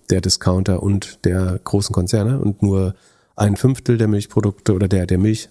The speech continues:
also der Milchersatz, äh, der, also der, der Milch, Milchprodukte, da ist der Brandshare vielleicht ein bisschen höher. Aber sagen, wenn's wirklich um Milch selber geht, und Milch ist ja das margenärmste Produkt im ganzen Supermarkt wahrscheinlich, ne? Das ist halt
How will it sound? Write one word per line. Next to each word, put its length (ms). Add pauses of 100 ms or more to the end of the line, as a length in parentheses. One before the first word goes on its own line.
also 160
der 220
Milchersatz, 1400
äh, 240
der, 120
also 200
der, 220
der 140
Milch, 280
Milchprodukte, 500
da 160
ist 220
der 180
Brandshare 460
vielleicht 240
ein 20
bisschen 220
höher. 200 (440)
Aber 160
sagen, 180
wenn's 220
wirklich 240
um 100
Milch 220
selber 240
geht, 160
und 100
Milch 220
ist 100
ja 60
das 120
margenärmste 720
Produkt 300
im 80
ganzen 240
Supermarkt 520
wahrscheinlich, 400
ne? 120
Das 140
ist 160
halt 240